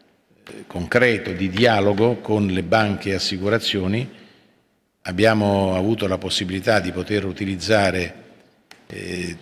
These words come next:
tre miliardi e mezzo con un accordo e non con una imposizione.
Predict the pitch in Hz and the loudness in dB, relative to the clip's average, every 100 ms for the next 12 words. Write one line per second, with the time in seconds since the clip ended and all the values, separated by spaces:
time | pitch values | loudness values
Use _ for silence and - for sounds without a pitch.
0 | - - 113 113 101 95 104 110 101 92 | -16 -2 2 4 2 2 4 4 4 0
1 | 95 92 95 90 98 104 110 101 80 98 | 0 2 2 0 2 2 4 2 -2 0
2 | 123 - - - - _ - - - _ | 0 -2 -14 -20 -20 _ -20 -20 -20 _
3 | _ _ - - - _ _ _ _ _ | _ _ -20 -20 -20 _ _ _ _ _
4 | _ _ _ - 110 95 110 - 87 78 | _ _ _ -12 -8 -2 -2 -4 -6 -6
5 | 80 98 87 - 101 107 107 104 101 101 | -6 -6 -8 -8 -2 -2 -2 -2 0 0
6 | 98 107 95 107 - 98 82 82 76 | -2 -2 -2 -2 0 0 -4 -8 -14